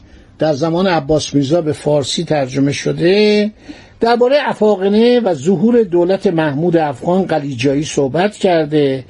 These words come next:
خیلی مفصل، که اینها عرض شود که در سواحل بحر خزر در حوالی شیروان و داغستان بودند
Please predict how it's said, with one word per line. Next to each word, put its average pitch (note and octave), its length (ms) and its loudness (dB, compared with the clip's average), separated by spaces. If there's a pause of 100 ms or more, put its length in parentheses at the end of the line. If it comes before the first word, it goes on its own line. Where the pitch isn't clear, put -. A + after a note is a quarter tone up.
(280)
خیلی C#4 280 0
مفصل، D3+ 880 -2 (540)
که G3+ 100 2
اینها B3 760 2 (480)
عرض G#3 240 0
شود G#3+ 380 0
که A3 100 2
در F3 200 -2
سواحل F3 560 0
بحر G3+ 340 -2
خزر F#3 420 0
در F3 240 0
حوالی E3 500 0
شیروان F3 520 2
و G3 100 2
داغستان D#3 760 0
بودند F#3+ 500 0